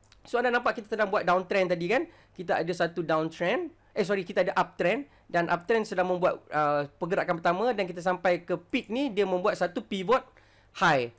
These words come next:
Macam mana tahu pivot high? Kita dah tahu line pivot rate ni sudah garis. And then dia turun ke bawah. Dia jadi, kenapa boleh dia jumpa satu pivot low?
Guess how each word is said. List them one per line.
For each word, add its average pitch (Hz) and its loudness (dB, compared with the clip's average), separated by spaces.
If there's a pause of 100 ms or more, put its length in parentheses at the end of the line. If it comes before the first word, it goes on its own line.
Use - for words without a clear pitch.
(160)
Macam 185 2
mana 285 2
tahu 294 2
pivot 277 4
high? 302 4
Kita 196 -4
dah 170 2
tahu 220 2
line 180 2
pivot 180 0
rate 185 0
ni 214 0
sudah 170 0 (160)
garis. 185 0 (240)
And 214 0
then 262 2
dia 233 -2
turun 277 0
ke 247 -2
bawah. 262 4 (320)
Dia 180 2
jadi, 202 0
kenapa 247 0
boleh 240 -4
dia 220 2
jumpa 220 -6
satu 220 -2
pivot 214 2
low? 240 2